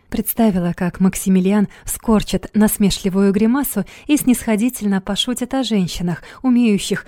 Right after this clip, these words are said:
в трёх соснах заблудиться. Она заранее обиделась и решительно потопала дальше, пока совсем не потерялась.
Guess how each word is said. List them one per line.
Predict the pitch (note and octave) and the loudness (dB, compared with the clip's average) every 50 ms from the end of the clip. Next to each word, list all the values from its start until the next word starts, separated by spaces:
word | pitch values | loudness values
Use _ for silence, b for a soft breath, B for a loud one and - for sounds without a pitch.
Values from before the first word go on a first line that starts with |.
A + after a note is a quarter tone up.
| B B | B B
в | - - - | -16 -8 -4
трёх | C4 B3 A3 - | -2 -2 -2 -2
соснах | - - - A#3 A#3+ - - G#3+ G3+ - - | -4 -4 -4 -4 -4 -4 -2 -2 -2 -2 -2
заблудиться. | F#3 E3 G3+ G#3 F3+ F#3 G#3 G#3 G3+ D#3+ F#3 E3+ - - - - F3+ E3 B B B B B | -4 -2 -2 -2 -2 -2 -2 -2 -2 -2 -2 -4 -2 -4 -4 -4 -6 -10 B B B B B
Она | - B3 A#3 A3+ G#3+ | -4 0 2 2 2
заранее | G#3 G#3+ G#3 G3 F3+ F3 E3+ F3 F3 E3+ E3 - - | 2 2 0 2 0 0 0 -2 -2 -4 -6 -6 -6
обиделась | F3+ F3 E3+ D#3 G3 G#3+ F#3+ F#3 F3+ D#3+ D#3 F3 - B B B B | -6 -6 -4 -2 -2 -2 -2 -2 -4 -6 -6 -6 -8 B B B B
и | - D4 | -4 -2
решительно | C#4+ C4 - - A#3+ - - - C4+ C4 - | -2 -2 -2 -2 -4 -4 -2 -2 -2 -2 -2
потопала | - F#3+ - G3 F#3+ - G#3+ G#3+ G3 F3 | -4 -6 -4 -4 -6 -6 -6 -6 -6 -6
дальше, | E3+ F3+ F3+ F3+ - - G#3 F#3+ B B B B | -6 -6 -6 -6 -6 -6 -8 -8 B B B B
пока | - A3+ - - F#3+ | -14 -12 -10 -10 -10
совсем | - - D#3+ - - G3+ F#3+ | -10 -12 -12 -10 -6 -4 -4
не | F#3+ E3+ | -4 -4
потерялась. | - - - - - F#3+ G3 F#3+ F#3+ - - - | -6 -10 -12 -12 -12 -12 -12 -12 -12 -12 -14 -14